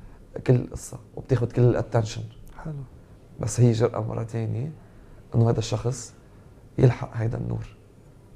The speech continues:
Speaker 1: وياخد هيدا ستيب.
Speaker 2: يلحق النور.
Speaker 1: نعم.
Speaker 2: في جملة بي-، يسوع بيقولها:
Speaker 1: "فسيروا
Speaker 2: سيروا في النور
Speaker 1: ما دام
Speaker 2: ما دام لكم النور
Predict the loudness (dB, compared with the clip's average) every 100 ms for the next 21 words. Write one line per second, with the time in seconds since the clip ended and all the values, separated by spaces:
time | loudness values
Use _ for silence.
0 | -20 -20 0 2 4 2 0 -2 -2 -8
1 | -12 -16 -16 -10 -6 -4 -4 -6 -8 -10
2 | -12 -12 -14 -14 -18 -18 -16 -12 -12 -12
3 | -16 -20 -20 -20 -18 -18 -10 -4 -2 2
4 | 2 2 -6 -8 -10 -10 -14 -20 -20 -16
5 | -12 -10 -8 -8 -8 -10 -10 -10 -12 -14
6 | -18 -10 -6 -2 -2 -2 -8 -16 -8 -2
7 | 0 0 -2 -6 -4 -4 -2 -2 -4 -2
8 | 0 2 0 -2 -4 -6 -6 -2 0 0
9 | 0 -2 -4 -6 -8 -6 -6 -6 -8 -8
10 | -8 -8 -6 -4 -4